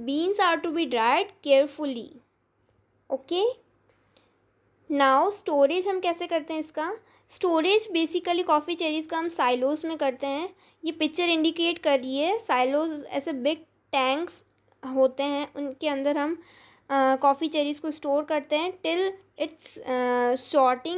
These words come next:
grading and packaging, उसकी पैकेजिंग तक हमें इसे इस तरह से साइलोज टैंक्स में स्टोर करके रखना होता है। Even all the outer layers of dried cherries are removed in one step by the hulling machine। So, अ, जो आउटर लेयर्स होती है सारी,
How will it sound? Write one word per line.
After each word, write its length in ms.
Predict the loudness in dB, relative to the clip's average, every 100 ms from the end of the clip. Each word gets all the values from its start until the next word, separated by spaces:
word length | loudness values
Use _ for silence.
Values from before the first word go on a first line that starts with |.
| 0
grading 360 | 4 4 2
and 280 | -2 -4 -2
packaging, 420 | -2 -2 -4 -4
उसकी 260 | -6 -8 -10
पैकेजिंग 580 | -6 -2 -2 -2 -4 -4
तक 180 | -4 -4
हमें 260 | -6 -4 -4
इसे 260 | -4 -6 -10 -14 -20 -20 -8
इस 180 | -8 2
तरह 280 | 4 4 2
से 300 | -2 -4 0
साइलोज 560 | 2 2 2 0 0
टैंक्स 300 | -4 -6 -6
में 100 | -10
स्टोर 320 | -6 2 2
करके 300 | 2 -4 -2
रखना 260 | -4 -4 -10
होता 260 | -12 -14 -20
है। 280 | -20 _ _ _ _ -20 -4 2
Even 200 | 4 6
all 200 | 6 6
the 100 | 6
outer 320 | 6 6 2
layers 360 | 0 0 0 -2
of 80 | 0
dried 280 | 2 2 0
cherries 260 | -4 0
are 260 | 2 2 2
removed 320 | 0 0 0
in 120 | 2
one 300 | 2 0 -2
step 220 | -2 0
by 100 | 0
the 140 | 0 0
hulling 280 | 0 0 -4
machine। 360 | -6 -10 -16 -18 _ _ _ _ _ _ _ -14 2
So, 280 | 4 4 2 -6 _ _ _ _ _ -6
अ, 500 | 0 2 2 2 2
जो 160 | 2
आउटर 380 | 6 6 6 2
लेयर्स 300 | 2 2 2
होती 340 | 0 -2 0
है 320 | 2 2 -2 -4
सारी, 520 | 2 2 4 2